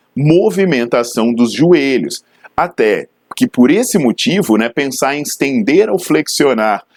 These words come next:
o joelho durante o stiff pra proteger essa articulação não faz nenhum sentido. Se você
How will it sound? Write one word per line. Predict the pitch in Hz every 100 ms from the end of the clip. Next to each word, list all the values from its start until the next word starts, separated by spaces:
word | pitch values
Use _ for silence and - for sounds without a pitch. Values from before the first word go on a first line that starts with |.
| _ _
o | 131
joelho | 135 120 120 175
durante | 143 135 131
o | 135
stiff | - 92 85 87
pra | 127
proteger | 127 _ 165 196 233 175 147 113 98
essa | 98 104
articulação | - - 127 117 135 147 - _ _ -
não | 135 156 190 254
faz | - - 98 107 117
nenhum | 123 127 101
sentido. | 95 147 196 - 139 90 - _ _ _ - - -
Se | - 240
você | 226 220 262 269